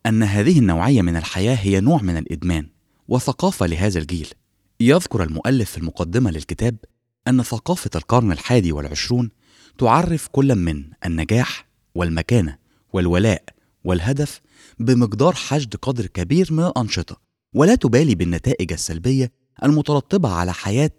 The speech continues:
شديدة المشغولية. وبدون إدراك هذا تكون معرضًا لإدمان المشغولية ولارتفاع مستويات الاضطرابات ومستويات الضغط العصبي لديك، وتصبح شخصًا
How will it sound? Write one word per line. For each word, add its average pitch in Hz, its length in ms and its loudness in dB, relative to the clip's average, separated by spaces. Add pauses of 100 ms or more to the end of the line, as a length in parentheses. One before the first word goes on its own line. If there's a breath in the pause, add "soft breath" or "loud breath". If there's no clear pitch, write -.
شديدة 127 520 -2
المشغولية. 80 560 -8 (400)
وبدون 131 460 6
إدراك 95 480 2
هذا 101 380 2 (240)
تكون 180 340 2
معرضًا 98 500 2
لإدمان 92 480 0
المشغولية 78 600 -4 (200)
ولارتفاع 104 680 0
مستويات 90 520 -2
الاضطرابات 95 720 -2 (280 soft breath)
ومستويات 113 580 2
الضغط 90 320 -4
العصبي 78 400 -4
لديك، 76 400 -8 (220)
وتصبح 104 580 -4
شخصًا 107 560 -4